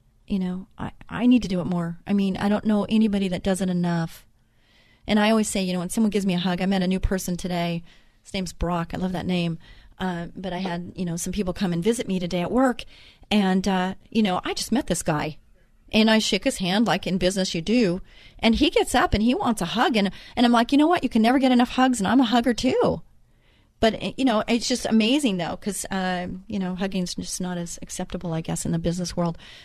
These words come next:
But, you know, if you see me and you wanna give me a hug, I'm all in. I'm all in.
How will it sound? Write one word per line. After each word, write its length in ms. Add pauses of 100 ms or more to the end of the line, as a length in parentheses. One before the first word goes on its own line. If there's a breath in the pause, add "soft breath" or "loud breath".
(140 loud breath)
But, 260
you 100
know, 220
if 120
you 140
see 220
me 200
and 80
you 80
wanna 100
give 100
me 80
a 40
hug, 360 (320 soft breath)
I'm 140
all 180
in. 220 (300)
I'm 220
all 220
in. 200